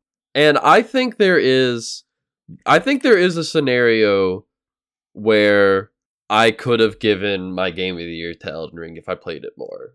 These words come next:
But one thing I have realized recently is that even if that happened, the biggest draw of God of War for me is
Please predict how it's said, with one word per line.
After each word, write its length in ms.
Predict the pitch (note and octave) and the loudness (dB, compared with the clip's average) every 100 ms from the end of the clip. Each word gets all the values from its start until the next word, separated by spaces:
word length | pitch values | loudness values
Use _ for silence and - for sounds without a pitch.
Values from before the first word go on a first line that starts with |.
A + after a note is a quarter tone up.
| _ | _
But 240 | A2+ A#2+ | 0 0
one 300 | A2+ C3 F#3+ | 2 2 2
thing 560 | F3+ F3+ E3 D3 C3 B2+ _ - | -2 0 2 0 -4 -12 _ -2
I 120 | A2+ | 2
have 180 | A2+ G2+ | 2 2
realized 360 | G#2+ G#2 F#2 | 2 2 0
recently 480 | F#2+ F2+ F#2 F2 F2 | -4 -10 -8 -6 -6
is 120 | F2 | -4
that 140 | G2+ A#2 | -4 -2
even 200 | G3 G#3 | 0 -2
if 80 | |
that 180 | E3 C#3 | -2 -2
happened, 520 | B2 G#2 - F#2 E2+ E2+ _ _ _ _ _ _ _ | -2 -4 -4 -8 -12 -18 _ _ _ _ _ _ _
the 120 | - A2+ | -8 -6
biggest 460 | A2 C3+ F3 - | -2 -2 -2 -6
draw 280 | - B2+ B2 | 0 4 4
of 120 | A2 | 2
God 220 | G#2+ G#2+ | 0 2
of 100 | G2+ | 0
War 240 | F#2+ F#2 F2+ | 0 -2 -2
for 140 | - | -6
me 360 | F2 E2+ E2 D#2+ | -10 -10 -10 -10
is 500 | E2+ E2 D#2+ - | -8 -8 -10 -16